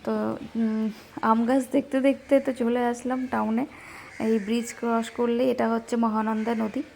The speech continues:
ওই পারটাই টাউন। তো এটা দিয়ে গেলে আমাদের একটু শর্টকাট হয়, ঘুরে যেতে হয় না। আর কাজটা যেহেতু, উম, এই সাইডটাতেই, ওই জন্য আর, মানে, লং রাস্তাটা ধরিনি, এটা দিয়েই বেরিয়ে পড়েছি।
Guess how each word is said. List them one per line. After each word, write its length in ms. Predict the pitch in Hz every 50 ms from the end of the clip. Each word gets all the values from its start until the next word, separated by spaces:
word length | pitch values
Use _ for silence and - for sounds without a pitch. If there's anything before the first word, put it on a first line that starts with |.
| -
ওই 120 | - 208 208
পারটাই 520 | 208 - 220 220 - - 226 226 220 226 - -
টাউন। 340 | - 233 214 214 220 254 302 -
তো 60 | 240
এটা 260 | 220 220 214 214 233 220
দিয়ে 220 | 208 233 233 226
গেলে 280 | 226 226 226 220 233 254 - - - - - - -
আমাদের 340 | 214 208 214 220 214 226 226
একটু 220 | 220 - - 247
শর্টকাট 560 | 233 - - 220 214 - - - 240 240 - -
হয়, 180 | - 214 226 277 294 - - 214
ঘুরে 260 | - - 220 214 247
যেতে 260 | 233 240 233 233 233
হয় 220 | 226 214 214 208 208
না। 160 | 202 220 277 - - - - - - - -
আর 180 | 214 214 220
কাজটা 380 | 214 220 214 208 - - 247 247
যেহেতু, 480 | 220 233 240 233 240 254 247 247 247 - -
উম, 380 | 220 220 214 214 208 208 214 202 - - -
এই 160 | - 226 233
সাইডটাতেই, 600 | 233 - 247 240 240 240 - 254 240 233 233 247 320 - - - - - - - -
ওই 180 | 214 226 226
জন্য 320 | 220 220 240 247 254 269 330
আর, 280 | 381 330 254 247 269 - - - - - - - - - - - -
মানে, 280 | 226 226 226 214 214 220
লং 300 | 226 226 226 226 226 226
রাস্তাটা 500 | 233 226 226 - - 262 254 285 320 359
ধরিনি, 500 | 311 247 208 208 202 202 202 196 196 196 - - - - - -
এটা 220 | 226 220 - 240 233
দিয়েই 280 | 214 233 233 262 330 440 - 320
বেরিয়ে 360 | 240 214 226 202 202 202 208 202
পড়েছি। 400 | 196 202 202 202 - - 214